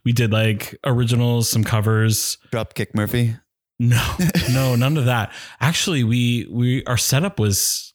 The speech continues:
Speaker 1: quite, like, folksy. So
Speaker 2: Okay.
Speaker 1: we had a hand percussionist, we had a fiddle player. I was playing, like, saxophone and flute and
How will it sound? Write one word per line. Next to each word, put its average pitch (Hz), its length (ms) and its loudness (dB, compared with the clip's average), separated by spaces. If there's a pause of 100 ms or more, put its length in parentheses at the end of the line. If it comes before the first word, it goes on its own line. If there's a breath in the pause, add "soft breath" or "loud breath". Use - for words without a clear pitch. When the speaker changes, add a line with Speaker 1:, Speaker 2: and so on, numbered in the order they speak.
Speaker 1:
quite, 117 440 -2 (560)
like, 104 480 -2 (160)
folksy. - 680 -2 (500 soft breath)
So 98 60 -2
Speaker 2:
Okay. 117 40 2
Speaker 1:
we 117 80 2
had 117 240 2
a 101 60 2
hand 120 320 2
percussionist, 117 680 0
we 104 100 2
had 104 220 2
a 101 200 4
fiddle 113 280 0
player. 107 500 2 (500 soft breath)
I 113 140 0
was 113 160 2
playing, 113 340 2
like, 104 280 0
saxophone 107 560 2
and 101 140 2
flute 107 400 0
and 98 460 0